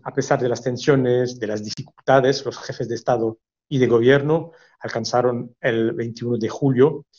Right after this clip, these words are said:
julio pasado, entonces, un acuerdo europeo unánime y completo sobre un plan de recuperación de,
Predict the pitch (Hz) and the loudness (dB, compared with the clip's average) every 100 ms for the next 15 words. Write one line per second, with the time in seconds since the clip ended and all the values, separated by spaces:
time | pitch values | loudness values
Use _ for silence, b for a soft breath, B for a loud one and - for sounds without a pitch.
0 | b b _ _ _ _ - 202 - - | b b _ _ _ _ -8 -6 -2 2
1 | 135 110 - _ 131 131 143 143 - b | 2 0 -10 _ -10 -4 -4 -4 -10 b
2 | b b - 131 123 147 135 123 120 117 | b b -2 0 4 4 6 4 4 4
3 | 135 131 131 127 135 127 123 120 - - | 4 2 -2 -2 0 2 0 -2 -6 -16
4 | 120 - - 135 - 131 139 127 - 110 | -20 -10 -2 0 2 2 2 -2 -4 -6
5 | 113 107 139 120 113 - 117 110 - 139 | -6 0 2 2 0 -2 -4 -4 -4 -6
6 | 110 107 104 | -2 -4 -4